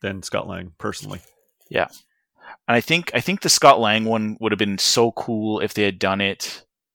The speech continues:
Speaker 2: as a series and then introduced him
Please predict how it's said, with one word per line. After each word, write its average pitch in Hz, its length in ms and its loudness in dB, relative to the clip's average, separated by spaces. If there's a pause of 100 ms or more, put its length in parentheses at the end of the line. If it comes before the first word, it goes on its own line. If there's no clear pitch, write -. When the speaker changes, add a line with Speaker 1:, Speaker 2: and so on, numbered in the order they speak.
(340)
Speaker 2:
as 92 600 2
a 87 180 -2
series 95 800 -2 (360)
and 98 180 -2
then 90 420 -4 (380)
introduced 95 540 -2
him 92 340 -6